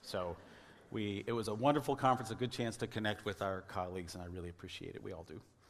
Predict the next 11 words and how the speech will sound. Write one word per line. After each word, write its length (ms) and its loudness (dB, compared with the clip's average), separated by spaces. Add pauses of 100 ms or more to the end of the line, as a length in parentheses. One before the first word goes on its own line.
(1300)
So, 440 12 (320)
so 240 12
far 560 12
in 400 10
this 500 10
movement 640 12
of 260 12
our 200 12
current 500 8
preaching 380 6
series, 520 4